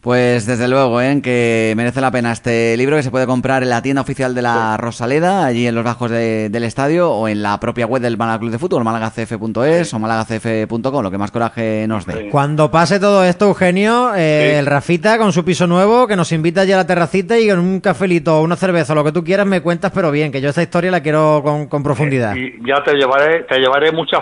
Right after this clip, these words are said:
Speaker 2: fotos y muchas cosas.
Speaker 3: Ay, ay, ay.
Speaker 1: Gigantes
Speaker 2: Y, y
Speaker 1: del baloncesto malagueño, ¿eh?
Speaker 2: Sí, sí, sí.
Speaker 1: Anda
Speaker 2: Y
Speaker 1: que no
Speaker 2: el,
Speaker 1: eran gigantes, ¿eh?
Speaker 2: el
Speaker 1: Y
Speaker 2: Caradura
Speaker 1: profesores
Speaker 2: de mi
Speaker 1: también.
Speaker 2: sobrino que nos invite.
Speaker 3: Eso, eso.
Speaker 1: <laughs>
Speaker 3: Él,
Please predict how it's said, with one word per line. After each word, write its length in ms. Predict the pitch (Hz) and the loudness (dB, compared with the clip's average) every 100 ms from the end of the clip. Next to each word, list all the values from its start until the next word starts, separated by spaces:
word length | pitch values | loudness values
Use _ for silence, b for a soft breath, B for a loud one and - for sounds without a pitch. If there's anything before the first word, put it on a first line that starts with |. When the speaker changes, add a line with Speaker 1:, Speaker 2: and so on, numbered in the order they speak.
| - | 2
Speaker 2:
fotos 340 | 175 165 160 | 0 2 0
y 20 | |
muchas 300 | 151 143 147 | 0 -2 -4
cosas. 260 | - 123 123 | -2 -4 -2
Speaker 3:
Ay, 160 | 135 131 | -2 0
ay, 220 | 131 113 | 0 0
ay. 200 | 131 107 - - | -2 -4 -10 -16
Speaker 1:
Gigantes 680 | - 135 135 170 202 208 165 | -6 -2 0 2 2 2 2
Speaker 2:
Y, 20 | |
y 20 | |
Speaker 1:
del 240 | 170 151 | 0 2
baloncesto 560 | 143 139 127 160 151 170 | 0 0 0 -2 -2 -2
malagueño, 680 | 147 127 131 127 87 87 87 | 0 0 0 -2 -4 -8 -6
¿eh? 120 | 123 | -6
Speaker 2:
Sí, 120 | 151 139 131 | -2 0 -2
sí, 100 | 104 | -2
sí. 60 | 113 107 | -8 -8
Speaker 1:
Anda 300 | - 147 143 | -6 -4 -2
Speaker 2:
Y 20 | 120 | 0
Speaker 1:
que 60 | |
no 60 | 120 | 0
Speaker 2:
el, 40 | |
Speaker 1:
eran 100 | 120 107 | -2 -4
gigantes, 320 | 110 113 95 92 | -4 -4 -4 -4
¿eh? 40 | 120 | -4
Speaker 2:
el 60 | |
Speaker 1:
Y 40 | 127 | 0
Speaker 2:
Caradura 280 | 135 131 | 0 0
Speaker 1:
profesores 300 | 127 170 185 | 0 2 4
Speaker 2:
de 60 | 180 | 2
mi 100 | 190 | 0
Speaker 1:
también. 80 | - | -2
Speaker 2:
sobrino 400 | 156 143 175 185 | -2 0 0 2
que 100 | 180 | 2
nos 120 | 147 | 2
invite. 480 | 131 139 156 117 95 - | 0 0 0 -2 -4 -4
Speaker 3:
Eso, 280 | 143 139 | 0 2
eso. 200 | 175 165 185 | 2 4 2
Speaker 1:
<laughs> 80 | |
Speaker 3:
Él, 80 | - | 2